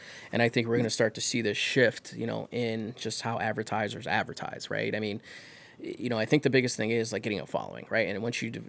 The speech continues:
you know, establish that following, and then just figuring out that balance of, okay,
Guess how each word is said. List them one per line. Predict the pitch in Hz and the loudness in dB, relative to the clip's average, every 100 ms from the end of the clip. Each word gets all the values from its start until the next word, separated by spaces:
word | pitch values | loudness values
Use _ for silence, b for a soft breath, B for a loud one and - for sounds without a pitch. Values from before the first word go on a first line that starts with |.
| 85 | -8
you | 90 | -8
know, | 82 | -6
establish | 78 - 110 104 | -2 0 0 0
that | 92 - | -2 0
following, | 117 117 110 107 110 | 2 4 2 -2 -2
and | 107 | -2
then | 117 | -2
just | 117 - | -2 2
figuring | 131 117 107 | 2 2 0
out | 110 | -2
that | 110 | -2
balance | 120 113 110 107 - | 0 2 0 0 0
of, | 101 107 | 0 0
okay, | 113 98 101 | 0 0 0